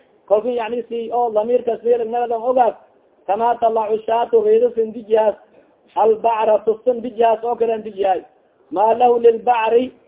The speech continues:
tustiyeeda inin sugnaan. Khildun dheeho inin sugnaan. Tusi nafti ee dijiyaay. Muttafaqun alayh. Alxublatu bilamil haa iyo laakri. Hada sol muhmalati la dhigaa tiri, wa iskaan ilbaa'i xubla. Bada sol muwaxadati la dhagis waya xublada.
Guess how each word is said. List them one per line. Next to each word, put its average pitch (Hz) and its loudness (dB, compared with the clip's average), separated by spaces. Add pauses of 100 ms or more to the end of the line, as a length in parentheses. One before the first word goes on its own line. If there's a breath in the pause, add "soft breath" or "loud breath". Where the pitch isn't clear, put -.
(220)
tustiyeeda 240 0
inin 233 -4
sugnaan. 233 -2
Khildun 254 0
dheeho 233 4
inin 233 -4
sugnaan. 233 -4
Tusi 226 -4
nafti 262 -2
ee 233 0
dijiyaay. 202 -2 (480)
Muttafaqun 220 -2
alayh. 214 -2 (380)
Alxublatu 240 0
bilamil 233 0
haa 226 0
iyo 233 2
laakri. 202 -2 (480)
Hada 226 2
sol 247 -2
muhmalati 240 0
la 240 0
dhigaa 233 2
tiri, 220 4
wa 220 0
iskaan 240 -4
ilbaa'i 226 2
xubla. 226 2 (360)
Bada 220 2
sol 240 0
muwaxadati 226 -2
la 240 -2
dhagis 220 -6
waya 233 2
xublada. 220 0